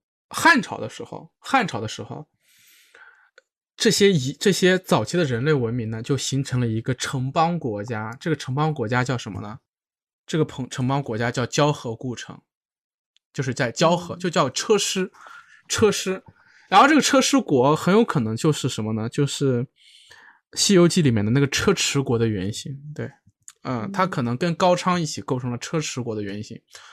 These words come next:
Speaker 1: OK，交河故城的位置在哪里？交河故城的位置在这个位置，就是我们刚才说的这个交河沟西的遗址的这个位置。
Speaker 2: 嗯。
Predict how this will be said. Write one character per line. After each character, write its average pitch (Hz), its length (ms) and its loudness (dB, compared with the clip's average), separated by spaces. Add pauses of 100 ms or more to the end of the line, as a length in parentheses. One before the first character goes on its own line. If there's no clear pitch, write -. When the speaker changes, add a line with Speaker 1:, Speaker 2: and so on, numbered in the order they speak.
Speaker 1:
OK， 185 240 2 (1300)
交 277 200 10
河 240 160 6
故 233 160 0
城 156 100 2
的 170 60 6
位 202 120 6
置 131 120 2
在 120 120 2
哪 107 200 -2
里？ 120 220 -8
交 165 120 0
河 175 100 2
故 170 140 -2
城 143 80 -2
的 151 60 0
位 156 140 2
置 131 100 -2
在 135 100 2
这 160 140 -4
个 135 80 -2
位 110 160 -4
置， 120 100 -10
就 156 140 -2
是 151 100 0
我 135 60 0
们 107 140 -6
刚 120 140 -6
才 120 120 -6
说 131 160 -6
的 123 80 -4
这 127 120 -10
个 113 120 -8
交 151 240 2
河 131 180 -6
沟 143 200 0
西 - 140 -6
的 139 80 -2
遗 110 180 -6
址 120 120 -8
的 107 100 -10
这 113 120 -20
个 117 60 -14
位 113 120 -12
置。 185 140 -14
Speaker 2:
嗯。 180 200 -18